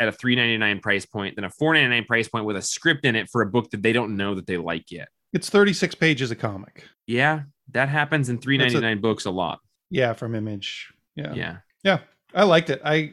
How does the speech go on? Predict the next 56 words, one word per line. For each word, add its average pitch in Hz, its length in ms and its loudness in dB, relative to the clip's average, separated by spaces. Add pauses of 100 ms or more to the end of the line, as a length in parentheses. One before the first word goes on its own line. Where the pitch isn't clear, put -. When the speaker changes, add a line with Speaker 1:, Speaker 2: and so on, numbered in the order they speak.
Speaker 2:
I 156 100 -4
would 160 80 4
Speaker 1:
I - 40 6
Speaker 2:
give 165 80 4
Speaker 1:
liked 156 240 4
Speaker 2:
it, 151 120 6
Speaker 1:
it. - 80 -10
Speaker 2:
uh, 131 440 0 (120)
Speaker 1:
Yeah. 117 160 -2
Speaker 2:
I 147 60 -6
give 165 120 -4
it 156 40 0
a 135 40 -4
solid 127 300 2
eight 123 120 -2
and 120 60 -6
a 110 40 -2
half. 110 360 -4 (160)
Speaker 1:
I 131 60 -4
think 175 140 2
I'm 208 80 4
gonna 220 100 4
go 165 140 4
nine. 95 520 0 (280)
I 139 80 0
don't 175 100 2
think 180 140 0
we 127 80 4
talked 135 240 2
a 127 40 -2
lot 113 140 4
about 107 160 -2
what 101 80 -2
I 92 60 0
liked. 98 360 -2
I 131 120 2
liked 135 360 2
how 127 200 2
the 131 80 -2
mystery 123 340 0
was 107 120 -2
doled 107 240 0
out. 120 160 0
I 101 80 -2
liked 101 360 -2
the 98 80 -6
writing. 107 480 -2
I 107 60 -2
liked 101 240 -4
the 90 80 -10
characters 113 460 -4
a 95 80 -8
lot. 95 500 2 (320)
Um, 104 520 0
he 135 140 -2
didn't 127 380 -2